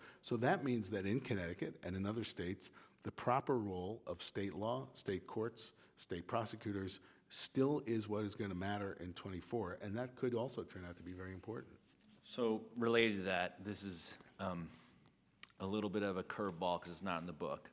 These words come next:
Speaker 2: uh, but it's,
Speaker 1: Mm-hmm.
Speaker 2: it's something that everybody's talking about, and when I saw this question, I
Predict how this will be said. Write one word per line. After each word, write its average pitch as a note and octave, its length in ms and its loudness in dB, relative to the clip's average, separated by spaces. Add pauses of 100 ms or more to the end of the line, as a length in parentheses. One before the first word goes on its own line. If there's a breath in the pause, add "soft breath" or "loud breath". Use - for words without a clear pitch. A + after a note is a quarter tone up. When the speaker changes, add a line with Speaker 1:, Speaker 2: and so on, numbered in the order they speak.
(160)
Speaker 2:
uh, F2 340 -4 (120)
but F2+ 160 0
it's, A#2+ 320 0
Speaker 1:
Mm-hmm. - 240 -6
Speaker 2:
it's G#2 140 0
something B2+ 280 6
that A#2+ 120 10
everybody's A2 320 4
talking G2+ 360 0
about, F#2 400 4
and F2 300 0
when F2 140 0
I E2+ 40 2
saw F2+ 220 4
this F2+ 160 2
question, E2+ 360 -4
I D#2+ 140 -4